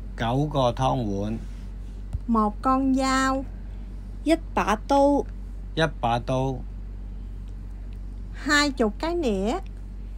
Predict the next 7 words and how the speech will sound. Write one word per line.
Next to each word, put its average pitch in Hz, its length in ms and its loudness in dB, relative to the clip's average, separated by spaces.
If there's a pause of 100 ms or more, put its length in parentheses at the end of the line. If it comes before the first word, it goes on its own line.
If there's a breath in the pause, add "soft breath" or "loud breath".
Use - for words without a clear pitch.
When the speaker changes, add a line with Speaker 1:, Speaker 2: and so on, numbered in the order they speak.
(420)
Speaker 3:
mươi 233 240 0 (240)
隻 247 260 2
叉. 294 480 4 (720)
Speaker 1:
Hai 127 300 2
mươi 123 100 4 (100)
隻 127 200 2
叉. 135 420 2